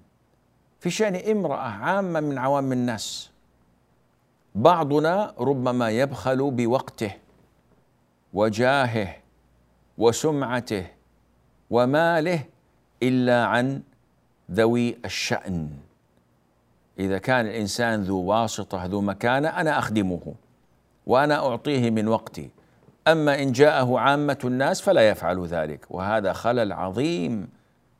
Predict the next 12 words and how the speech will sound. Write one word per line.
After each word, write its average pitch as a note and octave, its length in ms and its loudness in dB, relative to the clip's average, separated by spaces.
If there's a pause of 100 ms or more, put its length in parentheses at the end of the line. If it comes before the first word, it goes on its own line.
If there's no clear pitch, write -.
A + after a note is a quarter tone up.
(120)
ما D#3+ 220 2
ينبغي C3+ 380 4
أن B2+ 60 0
يكون A#2 420 0
في G2 140 -8
أمة G2+ 340 -2
الإسلام. F2 500 -6 (500)
الرسول A2+ 440 4
عليه A#2+ 280 4
الصلاة A2 360 0
والسلام G#2 420 -4
قال: B2+ 440 0